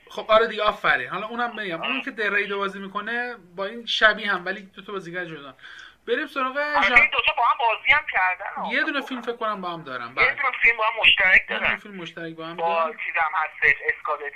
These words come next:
Speaker 2: گینز هم هست. این سه تا فکر کنم با هم بازی کردن.
Speaker 1: آره. بریم سراغ ژان کلود وندام یا فرانکی
Speaker 2: آه،
Speaker 1: خودمون
Speaker 2: آه.
Speaker 1: دیگه. آدمی
Speaker 2: آه.
Speaker 1: که به نظرم جزو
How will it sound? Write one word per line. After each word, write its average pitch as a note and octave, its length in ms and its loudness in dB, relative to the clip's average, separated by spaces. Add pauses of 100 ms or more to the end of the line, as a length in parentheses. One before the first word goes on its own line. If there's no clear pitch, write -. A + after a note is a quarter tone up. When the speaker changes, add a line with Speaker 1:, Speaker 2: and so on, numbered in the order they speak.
Speaker 2:
گینز D#3+ 180 -8
هم D3 300 0
هست. - 160 -12
این - 160 -14
سه D3+ 80 4
تا D3 160 -2
فکر F3 220 -2
کنم C#3+ 280 -2
با B2 120 -2
هم B2 80 -6
بازی - 220 -14
کردن. F3 200 0
Speaker 1:
آره. C#3+ 300 -2 (1080)
بریم B3+ 260 -2
سراغ A3 520 -4 (760)
ژان G#3+ 440 -2
کلود F3 460 -10
وندام F#3 760 -4
یا A3 200 -6
فرانکی F3 600 -8
Speaker 2:
آه، A2+ 180 4
Speaker 1:
خودمون G#2 260 -2
Speaker 2:
آه. G2+ 200 -4
Speaker 1:
دیگه. C#3 560 -12 (720)
آدمی F#3+ 320 0
Speaker 2:
آه. - 100 -2
Speaker 1:
که C4 140 -2
به A#3 120 -4
نظرم A3+ 320 -2
جزو B3 200 -8